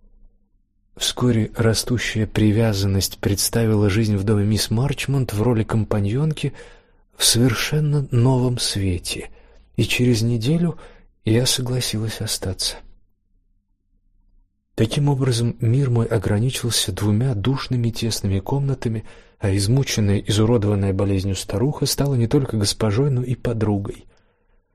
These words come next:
Служба ей теперь мой долг, её боль моё страдание, её облегчение моя надежда, гнев моё наказание,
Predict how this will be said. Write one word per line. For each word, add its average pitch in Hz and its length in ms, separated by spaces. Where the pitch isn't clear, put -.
Служба 131 440
ей 110 300
теперь 131 420
мой 117 300
долг, 101 500
её 120 420
боль 127 380
моё 104 340
страдание, 98 760
её 117 220
облегчение 117 640
моя 107 280
надежда, 104 640
гнев 123 580
моё 113 320
наказание, 98 840